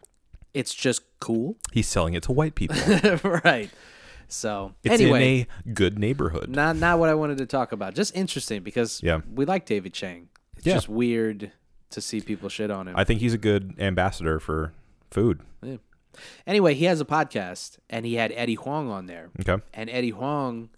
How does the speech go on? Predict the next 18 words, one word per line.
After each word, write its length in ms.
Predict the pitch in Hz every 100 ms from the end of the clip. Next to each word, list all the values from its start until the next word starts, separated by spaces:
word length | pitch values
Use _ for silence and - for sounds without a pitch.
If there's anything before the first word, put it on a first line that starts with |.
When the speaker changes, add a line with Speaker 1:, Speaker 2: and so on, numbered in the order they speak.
| _ _ _ _ _ -
Speaker 1:
moved 420 | 127 156 147 113
back 260 | 139 147 -
to 120 | 110
China. 720 | - - 151 165 110 90 101 _ 117
Well, 420 | 110 110 107 101
China. 460 | - 98 92 98 95
Speaker 2:
China. 360 | 92 90 82 - - - _ _ -
Speaker 1:
I 80 | 123
think 240 | 160 131 _ _ _ _ _ _ _ _
Tai-, 240 | - 139 139 _ _ -
Taipei 720 | - 131 - - 139 214 262 _ _ _ -
is 80 | -
Speaker 2:
Okay. 140 | 190
Speaker 1:
where 100 | 190
he 100 | 190
moved 320 | 190 214 -
to 320 | - 220 226 - _ _ _ _ _ - - -
for 340 | 165 175